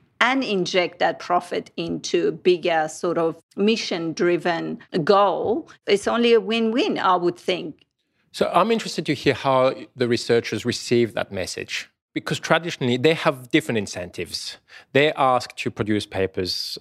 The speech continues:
Speaker 2: and apply for grants and receive grants. To think laterally about businesses, about different avenues to get their discoveries out into the world and make impact in a different way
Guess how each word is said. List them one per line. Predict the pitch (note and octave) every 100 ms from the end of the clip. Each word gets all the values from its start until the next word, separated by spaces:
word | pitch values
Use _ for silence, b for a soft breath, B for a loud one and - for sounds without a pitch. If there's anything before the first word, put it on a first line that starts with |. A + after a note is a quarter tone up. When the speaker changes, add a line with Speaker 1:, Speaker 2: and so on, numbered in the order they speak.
| _ _
Speaker 2:
and | G#2+ G#2
apply | F#2 - G2
for | F#2 G2
grants | F#2 F#2 G2+
and | G2
receive | - E2 E2
grants. | - D2+ E2 - - - _ _ _ _ _
To | C#3
think | - D#3+ F#3 F3
laterally | C3 C3 - G#2 F2+ G2+ - - -
about | A2 - G2+ G2 -
businesses, | G#2 G#2+ F#2 F#2+ F#2
about | G#2 A2+ G#2
different | C3+ C3
avenues | A2 G#2+ A2 G#2 G#2 -
to | - G#2 F#2+ G2 - _ -
get | G2+
their | G#2 G2
discoveries | G2+ - A2 G#2 G#2 G2 -
out | A2 G#2 G2+
into | A2 G2+ G#2
the | G2+
world | F#2+ F2+ G2+
and | G#2 G2+
make | G2 F#2+ _ _ -
impact | A2+ G#2+ G2+ -
in | G2+
a | F#2+
different | A2+ - -
way | G2+ F#2